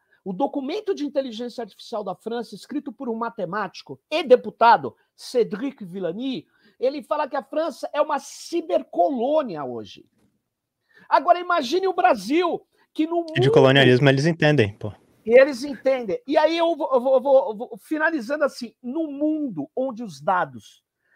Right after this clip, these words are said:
Speaker 1: são um ativo de alto valor, hoje,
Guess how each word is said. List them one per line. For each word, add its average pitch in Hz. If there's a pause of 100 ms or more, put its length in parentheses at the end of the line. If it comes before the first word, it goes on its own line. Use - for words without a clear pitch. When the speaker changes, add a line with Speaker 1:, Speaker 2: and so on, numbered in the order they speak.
(140)
Speaker 1:
são 294
um 285
ativo 269
de 208
alto 277
valor, 190 (460)
hoje, 214